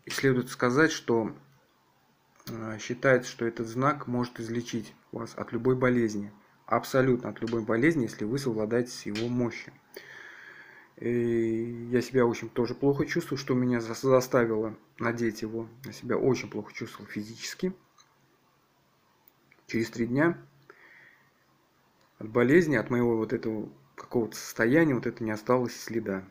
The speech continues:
Я считаю, что он, может быть, излечил меня, может быть, это что-то мое такое вот, скажем, воспаленное воображение. <clears throat> Но я рассказываю то, что я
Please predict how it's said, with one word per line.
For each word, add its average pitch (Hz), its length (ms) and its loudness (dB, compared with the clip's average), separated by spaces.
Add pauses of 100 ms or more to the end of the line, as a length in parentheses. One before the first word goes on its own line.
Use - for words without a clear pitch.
(640)
Я 117 140 -4
считаю, 107 300 -2
что - 180 -8
он, 107 160 -6
может 110 240 -6
быть, 110 200 -10
излечил 101 380 -4
меня, 139 260 2
может 120 260 2
быть, 101 160 -6
это 101 120 -8
что-то - 360 -6
мое 107 340 0
такое 110 320 -4
вот, 98 180 -8
скажем, 101 300 -4 (840)
воспаленное 127 600 6
воображение. 113 800 6 (140)
<clears throat> 196 520 6 (840)
Но 117 120 2
я 117 140 8
рассказываю 107 400 2
то, 131 100 6
что 139 180 0
я 113 320 4